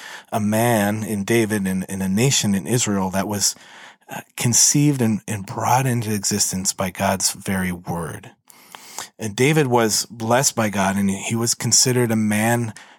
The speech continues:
after his own heart. In First Samuel thirteen fourteen, it says, "The Lord has sought out a man after his own heart and appointed him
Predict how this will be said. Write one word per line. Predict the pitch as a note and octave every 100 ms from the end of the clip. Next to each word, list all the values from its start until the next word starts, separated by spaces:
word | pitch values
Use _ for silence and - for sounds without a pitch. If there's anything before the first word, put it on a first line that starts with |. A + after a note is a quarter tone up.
| _
after | G#2+ G#2+ - A#2
his | G2 G#2 G2+
own | G2+ G2
heart. | - B2+ A#2 -
In | - G2+ F2
First | A#2 A2+
Samuel | - G#2+ G#2+ G2
thirteen | - A#2 G#2 - A2
fourteen, | - B2 A#2+ B2+ A#2+
it | A2
says, | - G#2 G2
"The | G2
Lord | G#2+ A#2 A2+
has | G2+
sought | - G#2+ G2
out | - G#2 G2
a | G2
man | F#2+ G#2+ A#2+ B2+ B2+ - - - - -
after | - F#2+
his | F2+
own | F2+ F2+
heart | E2+ - A2+ A2 - - -
and | G2
appointed | F#2+ - B2 A#2+ A#2 -
him | - G2 G2 F#2+